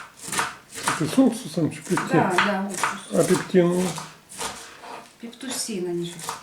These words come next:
Speaker 1: Да. Не купляли ми?
Speaker 2: Ні. Ділається ри, то знаєте, що, звісно, хто цим займається,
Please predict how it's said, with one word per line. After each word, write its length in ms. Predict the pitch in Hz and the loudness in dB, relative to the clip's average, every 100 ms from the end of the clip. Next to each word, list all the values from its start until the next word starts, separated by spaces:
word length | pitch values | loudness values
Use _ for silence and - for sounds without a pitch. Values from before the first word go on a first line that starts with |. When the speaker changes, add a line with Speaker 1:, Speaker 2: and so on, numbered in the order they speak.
| - 185 | -8 2
Speaker 1:
Да. 200 | 156 160 - - - - - | 4 4 0 -14 -10 -8 2
Не 120 | 175 | 2
купляли 420 | 156 180 233 247 175 | 4 4 8 8 8
ми? 140 | 131 110 | 2 -2
Speaker 2:
Ні. 80 | 104 101 - - - - - - - - - - - - - - - - - - - - - - - - - - - - | -6 -6 -10 -18 -10 -2 -2 -4 -12 -6 -2 -2 -6 -10 -6 -6 -8 -16 -4 -2 -2 -8 -10 -8 -8 -12 -14 -2 0 8
Ділається 640 | 349 330 277 240 - 254 254 | 8 8 6 2 0 -2 0
ри, 260 | 285 226 | 0 0
то 180 | 202 208 | -2 -6
знаєте, 460 | 208 220 190 175 175 | -4 -2 -2 -2 -4
що, 220 | - 180 165 - | -6 -10 -12 -10
звісно, 480 | 180 175 165 - 175 - - - _ - - - _ _ - - - - - - - | -6 -4 -6 -8 -12 -12 -20 -20 _ -20 -20 -20 _ _ -8 -8 -10 -20 -20 -20 -20
хто 240 | - 175 | -8 -6
цим 280 | - 208 180 | -4 -4 -2
займається, 680 | 190 190 208 220 190 175 | 2 2 2 2 0 0